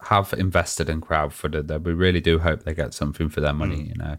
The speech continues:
Speaker 1: Yeah, and we, we don't wanna trash on the console or anything, but if nothing's there, you know, nothing's come out. <laughs> I don't
Speaker 2: Yeah.
Speaker 1: think it ever will.
Speaker 2: So, yeah, we'll, uh, obviously keep an eye on that story. And if you wanna see that and, uh, everything else we talked about this week, all the stories every week,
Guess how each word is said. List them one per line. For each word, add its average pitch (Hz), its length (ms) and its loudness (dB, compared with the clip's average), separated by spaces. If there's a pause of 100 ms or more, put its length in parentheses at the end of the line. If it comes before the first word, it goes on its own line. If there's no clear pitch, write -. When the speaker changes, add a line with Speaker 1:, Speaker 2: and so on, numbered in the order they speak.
(520)
Speaker 1:
Yeah, 76 260 2
and 80 100 0
we, 92 160 6
we 95 160 4
don't 107 180 6
wanna 90 200 6
trash - 340 0
on 71 140 2
the 76 80 -4
console 71 480 -2
or 71 100 -4
anything, 78 340 -4
but - 100 -4
if - 180 -8
nothing's 80 440 0
there, 78 340 0 (460)
you 85 120 0
know, 78 180 4 (100)
nothing's 90 380 0
come 76 180 0
out. 78 340 0 (220)
<laughs> - 180 -14
I 123 440 6
don't 104 160 6
Speaker 2:
Yeah. - 40 -10
Speaker 1:
think 92 200 -2
it 85 80 4
ever 104 180 4
will. 76 300 0 (500)
Speaker 2:
So, - 160 -10
yeah, 92 120 -2
we'll, 92 200 4
uh, 90 120 4
obviously 101 240 2
keep 110 160 6
an 113 80 8
eye 110 100 8
on 104 60 8
that 107 160 6
story. 104 420 6
And 104 100 2
if 95 80 2
you 104 80 0
wanna 98 120 2
see 101 180 2
that 98 260 4
and, 95 140 2
uh, 101 100 4
everything 175 300 8
else 165 160 8
we 175 80 8
talked 165 200 6
about 139 200 8
this 131 180 6
week, 131 320 6
all 160 160 6
the 127 60 6
stories 139 400 6
every 160 220 8
week, 131 260 6